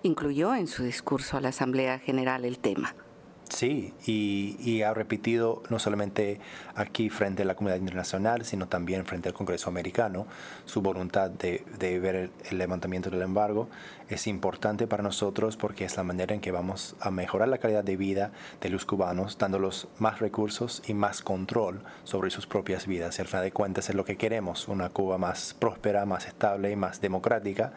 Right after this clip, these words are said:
Speaker 2: y, y el, el embargo simplemente no sirve a ese fin.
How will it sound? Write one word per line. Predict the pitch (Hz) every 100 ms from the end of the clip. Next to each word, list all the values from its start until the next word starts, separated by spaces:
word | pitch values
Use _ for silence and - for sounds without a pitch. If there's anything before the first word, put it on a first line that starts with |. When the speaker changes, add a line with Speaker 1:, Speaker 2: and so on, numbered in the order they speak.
| - - - - - -
Speaker 2:
y, | - 101 95 95 92 - -
y | 104 98 95 92
el, | 95 - -
el | 101 95
embargo | 92 98 101
simplemente | - 92 90 87
no | 90 85
sirve | - 104 95 87 - - -
a | 85
ese | 82 101
fin. | -